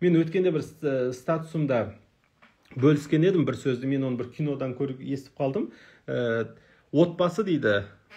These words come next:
барлық жамандықтың жақсы ниетпен жасалатын жері», — дейді да. Отбасы барлық жамандықтың жақсы ниетпен жасалатын жері. Иә, шынымен де қарап отырсаңыз, отбасыда барлық нәрсе жақсы ниетпен жасалады, бірақ өкінішке орай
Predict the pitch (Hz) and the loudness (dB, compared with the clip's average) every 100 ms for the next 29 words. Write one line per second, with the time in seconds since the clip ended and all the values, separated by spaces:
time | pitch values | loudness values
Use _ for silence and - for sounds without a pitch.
0 | - 143 190 175 127 156 160 151 147 - | 0 2 2 0 0 0 0 0 -4 -2
1 | 208 294 370 - _ - 147 156 - 196 | 0 0 -2 -12 _ -6 -4 -4 -4 -2
2 | 156 156 160 - 180 139 101 - _ - | 0 0 -2 2 2 4 -2 -10 _ -6
3 | 127 135 123 113 117 113 117 110 98 - | -4 -2 -2 -4 -6 -4 -4 -4 -8 -12
4 | - 156 - _ _ _ _ _ _ - | -12 -12 -14 _ _ _ _ _ _ -2
5 | 156 160 156 147 190 156 - 156 160 156 | -2 0 -2 -2 -6 -6 0 2 2 -2
6 | 123 165 151 135 - 165 135 135 147 131 | -2 -2 -2 -4 -4 -2 -2 -4 -4 -4
7 | - 117 - - 113 107 107 104 104 - | -4 -6 -6 -6 -8 -8 -8 -8 -8 -12
8 | - - 185 156 240 254 208 165 180 190 | -20 -2 0 2 0 2 2 2 0 0
9 | 185 180 196 214 156 175 175 185 - 131 | 0 -2 -2 -2 0 -2 0 -2 -2 2
10 | 220 233 - 190 - 139 170 - 185 180 | 2 2 -2 -4 -2 0 -2 -2 -2 -2
11 | 175 165 165 208 226 165 147 156 165 - | -2 -4 -2 -2 -2 -2 -2 -2 -4 -4
12 | 165 214 | 0 0